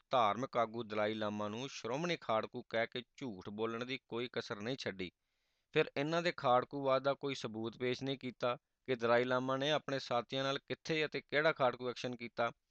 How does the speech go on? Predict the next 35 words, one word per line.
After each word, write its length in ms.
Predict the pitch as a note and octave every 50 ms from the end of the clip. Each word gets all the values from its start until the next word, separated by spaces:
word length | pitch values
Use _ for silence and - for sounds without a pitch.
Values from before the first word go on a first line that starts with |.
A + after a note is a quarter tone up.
| - _ _ _ _ _ _ _ - - A2+
ਰੂਸ 280 | B2+ C#3 D3 D3 -
ਦੇ 140 | - E3+ E3
ਬਾਦਸ਼ਾਹ 520 | C3+ A#2+ A#2 A#2 A#2+ A2+ A2+ C3+ C#3+ C#3+
ਜ਼ਾਰ 480 | C#3 A#2+ G#2+ G#2+ A2 G#2+ G#2+ A2 A2+ A2+
ਨੂੰ 340 | A2+ A2+ A2+ B2 C3+ C3+ A2+
ਬਗੈਰ 540 | A2 F#2 F#2+ G2+ G2+ G#2 A2 A#2 A#2+ C3 C3
ਕੋਈ 260 | - - A#2 A#2+ A2+
ਦੋਸ਼ 460 | G2+ G2+ G2 G2 G#2+ A2 - - -
ਸਿੱਧ 160 | B2 C#3 C#3+
ਕੀਤਿਆਂ 460 | C#3+ - A#2 G2+ - - G#2+ G2+ F2 - _ _ _ _ _ _ _ - -
ਕੈਦੀ 340 | A#2+ A#2+ A2+ A2+ C3+ C#3+
ਬਣਾ 360 | C3+ A#2 A2+ A2+ A2 A2 A2+ A2+
ਕੇ 140 | - C3
ਸਣੇ 340 | B2+ - - - D3 E3 E3+
ਪਰਿਵਾਰ 420 | D3 - C3+ B2 A#2 A2+ A#2 A#2 G#2+
ਗੋਲੀਆਂ 480 | G2 G#2+ G#2+ G#2+ A2 A2 A2+ A#2+ B2
ਨਾਲ 140 | B2 B2 B2+
ਉਡਾ 460 | - - A2+ G#2+ G#2+ G#2 G#2+ A2 A2+
ਦੇਣਾ 400 | A2 G2+ G#2+ G#2 G#2 G#2+ B2 D3 - _ _ _ _ _ - -
ਅਤੇ 180 | A#2+ - C#3+ C#3 -
ਚੀਨ 320 | - - A#2+ B2 B2+ C3 C3+
ਵਿੱਚ 180 | C#3 - -
ਮਾਓ 320 | B2+ A#2 A2 A2 A#2 A#2+ A#2
ਸੇ 300 | - - B2 A#2+ A#2+ A2+ -
ਤੁੰਗ 200 | - A#2+ C3 B2+
ਦੇ 200 | C3 B2+ C3 B2 -
ਕਾਲ 280 | - G#2+ G#2 G#2+ G#2+ A2
ਵੇਲੇ 200 | G#2+ A2 A#2 A#2
ਦੇਸ਼ 360 | G#2+ G2+ G#2 G#2+ A2 G#2+ -
ਦੇ 100 | B2 B2
ਤਕਰੀਬਨ 640 | - - A2+ - A2+ A2+ A#2 A2+ A#2 A2+ G2 E2+ E2
ਡੇਢ 300 | - B2 D#3 F3+ F3 D#3
ਕਰੋੜ 340 | - - A#2+ A#2+ A#2 A#2 A2
ਦਾ 120 | A#2 A2+
ਨਰਸੰਹਾਰ 840 | G#2 G2 G2+ A2 A2+ - - A#2+ A2+ A2+ A2 G2+ F#2 F2 F#2+ A#2+